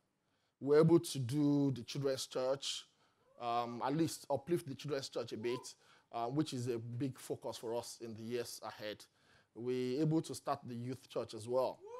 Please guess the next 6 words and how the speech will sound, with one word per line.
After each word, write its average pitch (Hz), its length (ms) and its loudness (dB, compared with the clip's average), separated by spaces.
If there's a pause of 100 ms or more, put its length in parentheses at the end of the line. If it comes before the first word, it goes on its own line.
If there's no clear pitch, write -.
(400)
Um, 131 460 0 (840)
that's 175 240 4
in 143 140 0
the 127 160 2
internal 131 500 0
side. 110 400 -2